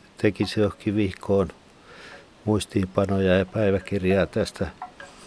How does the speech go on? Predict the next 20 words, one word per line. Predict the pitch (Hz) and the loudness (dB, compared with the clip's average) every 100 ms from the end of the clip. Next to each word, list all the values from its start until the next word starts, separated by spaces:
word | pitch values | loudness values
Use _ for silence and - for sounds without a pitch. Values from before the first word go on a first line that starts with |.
| - - - - | -20 -20 -12 2
juuri | 110 110 101 | 4 4 2
näistä | 98 104 - 107 | 2 2 2 -2
kesän | - 110 107 101 | 0 2 2 2
hetkistä. | 110 101 - 95 - - 87 - - - - - - - - - - - | 0 0 -4 -10 -8 -10 -10 -14 -20 -20 -20 -20 -20 -20 -20 -20 -16 -2
Niistä | 110 - | -2 2
saattaa | 117 110 - 117 | 2 2 4 2
tulla | 104 113 110 90 90 98 - | 4 4 4 2 0 -6 0
hiukan | 117 - 101 92 110 | 0 2 -2 -2 -2
iimeliä, | 107 110 120 120 123 123 - - - - - - - - - | -2 0 0 2 0 -2 -4 -14 -20 -20 -20 -20 -20 -20 -6
niistä | 107 - | -6 -6
saattaa | - 107 - 110 104 | 0 0 2 2 2
tulla | - 107 104 | 2 2 4
jopa | 104 - 101 | 2 2 0
vähän | 104 95 98 | 2 0 -2
banaaleja, | 101 110 113 113 120 113 127 135 123 | 0 2 2 2 0 -2 -4 -4 -6
kun | - - 113 113 - | -6 -6 -6 -8 -6
on | 107 107 - - | -6 -6 -10 -10
niin | 110 107 104 - - - - - - - | -6 -4 -6 -10 -18 -20 -20 -20 -14 2
innostunut | 120 113 101 - 110 107 - | 2 4 -2 -2 -2 -2 -6
kesän | - 107 110 90 | -4 -2 0 -2